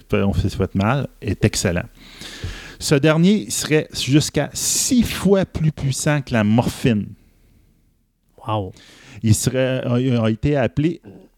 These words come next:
Speaker 1: opiorphine. Puis l'opiorphine serait naturellement produit par l'humain dans notre salive.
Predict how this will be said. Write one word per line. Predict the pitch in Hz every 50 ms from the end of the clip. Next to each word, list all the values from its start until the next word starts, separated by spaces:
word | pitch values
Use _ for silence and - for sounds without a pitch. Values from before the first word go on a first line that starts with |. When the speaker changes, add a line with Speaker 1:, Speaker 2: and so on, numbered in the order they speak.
| _ - -
Speaker 1:
opiorphine. | 165 185 185 - _ _ - 165 165 - - - - - - - - 127 135 175 247 311 294 269 - _ - - - _ _ - _ _
Puis | - 113
l'opiorphine | 117 127 156 156 - - 175 196 196 - - - - 160 165 190 226 240 214 190 139 120 - _ _ _ - - - - - _ _
serait | - - - 143 120 131 135
naturellement | 143 156 - - 165 151 156 151 151 151 147
produit | - - 147 143 127 117 131 135 - - - - - - _
par | - 120 117
l'humain | 117 113 107 104 104 110 160 - - - - - - - -
dans | 101 113 120 117
notre | 120 113 -
salive. | - 113 92 92 98 - - - -